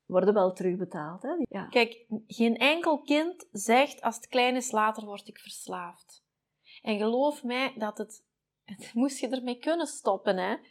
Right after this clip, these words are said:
Speaker 2: dan zou je dat doen. Want dat is verslaving.
Speaker 1: Dat is ook een ziekte. Ja.
Speaker 2: Dat is een
Speaker 1: Ja.
Speaker 2: ziekte en dat pakt stap per stap alles weg wat u lief is. En eigenlijk worden elke keer bevestigd in, "Kijk, ik kan het niet, ik faal." En dan gaan we weer al gebruiken om dat niet te voelen.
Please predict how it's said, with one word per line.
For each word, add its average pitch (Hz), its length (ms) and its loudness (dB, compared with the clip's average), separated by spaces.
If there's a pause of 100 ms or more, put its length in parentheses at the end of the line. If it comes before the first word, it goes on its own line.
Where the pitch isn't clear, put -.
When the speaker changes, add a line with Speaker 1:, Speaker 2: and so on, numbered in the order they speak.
(220)
Speaker 2:
dan 220 100 -8
zou 214 300 0
je 208 60 -6
dat 185 240 -8
doen. 220 380 -4
Want 208 160 -8
dat 220 200 0
is 233 220 -8
verslaving. 208 720 -8
Speaker 1:
Dat 190 80 -14
is 220 60 -4
ook 185 120 -2
een 175 100 -6
ziekte. 233 380 -8 (120)
Ja. - 120 -14
Speaker 2:
Dat 208 80 -4
is - 60 -10
een 202 60 -6 (240)
Speaker 1:
Ja. 277 60 6
Speaker 2:
ziekte 262 180 -2
en 214 160 -2
dat 214 140 -8
pakt - 360 -6 (160)
stap - 520 -4
per 233 140 -6
stap 247 420 -6
alles 240 360 -2
weg 220 220 -4
wat 202 140 -4
u 190 80 -8
lief 240 260 0
is. 208 200 -4
En 214 160 -8
eigenlijk 262 380 -2
worden 220 280 -6
elke 269 340 0
keer 240 280 -8 (500)
bevestigd 226 800 0
in, 240 200 -4
"Kijk, 214 220 -10
ik - 180 -12
kan 233 200 -2
het 240 160 -8
niet, 233 220 -4
ik - 160 -12
faal." 214 640 0 (460)
En 214 80 -16
dan 202 100 -12
gaan 196 140 -12
we 190 80 -16
weer 185 180 -12
al 185 160 -14
gebruiken 190 540 -12
om 214 140 -8
dat 208 120 -12
niet 202 160 -14
te 202 80 -16
voelen. 214 420 -16